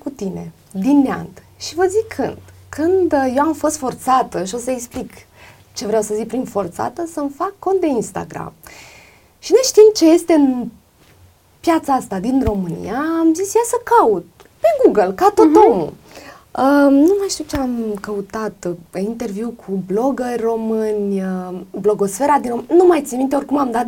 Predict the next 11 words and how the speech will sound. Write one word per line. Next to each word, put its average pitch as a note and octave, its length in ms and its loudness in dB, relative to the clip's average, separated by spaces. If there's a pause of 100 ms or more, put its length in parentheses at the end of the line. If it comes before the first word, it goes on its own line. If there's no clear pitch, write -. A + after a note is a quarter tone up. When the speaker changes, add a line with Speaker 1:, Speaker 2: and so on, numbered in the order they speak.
Speaker 1:
de A3+ 140 6
interviul A3 680 -2
tău G#3 300 2 (300)
cu - 120 -4
fetele, F#4 580 0
cu - 100 -6
Alina F#4 380 4
și - 80 -6
cu F4 140 -4
Diana. D#4+ 380 2
Speaker 2:
Aha, - 440 -6